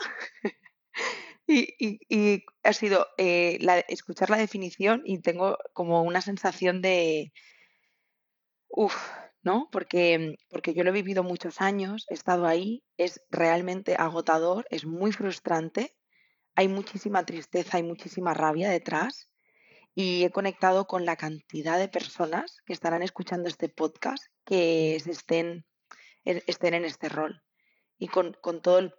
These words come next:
peso de esa mochila, ¿no? Y, y es que has definido muy bien, al menos yo lo he sentido así, de un, es que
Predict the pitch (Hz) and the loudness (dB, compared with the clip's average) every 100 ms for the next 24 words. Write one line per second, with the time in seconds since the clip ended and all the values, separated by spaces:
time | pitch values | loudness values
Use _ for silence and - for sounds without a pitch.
0 | _ - 180 240 - 220 - 170 165 170 | _ 2 2 0 -10 -12 -4 0 0 -2
1 | 165 151 - 156 160 156 208 330 _ _ | -6 -8 -6 -4 -2 -4 -8 -12 _ _
2 | _ _ _ - 190 185 - 180 180 - | _ _ _ -6 -2 -2 -2 2 2 2
3 | 214 - 175 190 202 202 190 190 170 185 | -2 0 0 -2 -4 -2 0 -2 -2 -4
4 | 175 185 240 190 175 180 - _ - 175 | -2 0 0 0 0 -2 -6 _ -2 0
5 | 180 190 185 180 175 175 156 190 202 175 | 2 2 0 -4 0 0 0 -4 2 2
6 | 170 214 - _ _ _ - - - 208 | 2 -4 -8 _ _ _ -2 -2 -4 -4